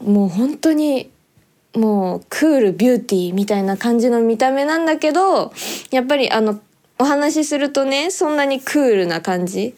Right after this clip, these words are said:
こうなんかツンとした感じではなくて、ちゃんと本当に優しい女の子で、みたいな感じのね、めっちゃいい子なんですよ。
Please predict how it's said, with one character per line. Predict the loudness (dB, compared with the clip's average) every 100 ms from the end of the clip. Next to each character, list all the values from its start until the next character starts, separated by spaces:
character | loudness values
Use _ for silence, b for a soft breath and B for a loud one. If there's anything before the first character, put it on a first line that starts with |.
| _ -6
こ | -2
う |
な | -2 -2
ん |
か | -4
ツ | -2 -2
ン | -2
と | 0 -2
し | 0
た | -2
感 | 0 0
じ | 0 2
で | 2
は | 2
な | 0 -4
く | -4
て、 | -4
ち | 0
ゃ | 0
ん | 0
と | 0
本 | 0 0
当 | 2
に | 2
優 | 0 0
し | -2 0 0
い |
女 | 2 2 2
の | 0 0
子 | 0
で、 | 0 0 0
み | -2
た | -2 -4
い | -4
な | -12 B B B B
感 | -2 2 2
じ | 2
の | 2 0
ね、 | 0 0 0 0 0 0
め | -2
っ | -2
ち | -2
ゃ | 0
い | 2 2 0
い |
子 | 0 0
な | 2 2
ん | 2
で | 0
す | 0
よ。 | 0 0 -2